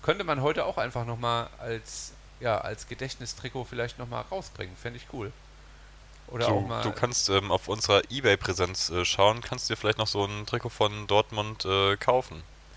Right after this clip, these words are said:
Speaker 1: Hast du da ein, ähm, da, das war tatsächlich, nee, das Nachfolger-Trikot davon. Das sah fast genauso aus wie das von siebenundneunzig.
Speaker 2: Nur mit
Speaker 1: Hat
Speaker 2: ist
Speaker 1: aber
Speaker 2: aus-, ist
Speaker 1: ist Oliver,
Speaker 2: Oliver.
Speaker 1: genau, da hat,
Speaker 2: Ja,
Speaker 1: das
Speaker 2: ja.
Speaker 1: war mein erstes Trikot mit Lars Ricken hinten drauf.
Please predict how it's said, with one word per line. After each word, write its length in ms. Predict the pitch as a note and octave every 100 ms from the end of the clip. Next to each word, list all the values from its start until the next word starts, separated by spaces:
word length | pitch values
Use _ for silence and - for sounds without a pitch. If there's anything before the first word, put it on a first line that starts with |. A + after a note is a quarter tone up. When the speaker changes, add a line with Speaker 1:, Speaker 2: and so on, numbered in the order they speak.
| - - - -
Speaker 1:
Hast 180 | G#2+
du 60 | A#2+
da 180 | G#2+ G2+
ein, 260 | G#2 G2+ -
ähm, 460 | F#2+ F#2+ F#2+ G2 - - -
da, 120 | C3+
das 260 | C#3+ C#3 D#3+
war 140 | D#3+
tatsächlich, 360 | D#3+ D3 - B2+
nee, 140 | A#2
das 280 | F#2+ - - -
Nachfolger-Trikot 1500 | A#2+ D3+ - - - - - - - - A2+ A2 - A#2+ A#2
davon. 360 | G#2+ G#2 - F2 F2+
Das 160 | F2+ -
sah 120 | G#2
fast 280 | - B2 -
genauso 340 | A#2 A#2+ A#2+
aus 180 | G2+ -
wie 60 |
das 340 | G2+ A#2+ - - - - - - - - - - -
von 160 | G#2
siebenundneunzig. 560 | G#2 A#2+ C3 C3 C#3 G2
Speaker 2:
Nur 100 | G2+
mit 80 | A#2+
Speaker 1:
Hat 80 |
Speaker 2:
ist 40 | C3
Speaker 1:
aber 100 | G2
Speaker 2:
aus-, 120 | G#2
ist 120 | -
Speaker 1:
ist 160 | G#2 F2
Oliver, 280 | G#2+ G2 E2
Speaker 2:
Oliver. 100 | E2+
Speaker 1:
genau, 240 | G#2 G2
da 140 | G2
hat, 80 | G#2
Speaker 2:
Ja, 80 | E2
Speaker 1:
das 100 | E2
Speaker 2:
ja. 60 | A#2+
Speaker 1:
war 100 | A#2
mein 160 | A2+
erstes 340 | - B2+ - -
Trikot 280 | B2 A#2+
mit 160 | G#2 G2+
Lars 260 | G#2 - G#2
Ricken 180 | F2
hinten 220 | F#2+ - F2
drauf. 160 | D#2+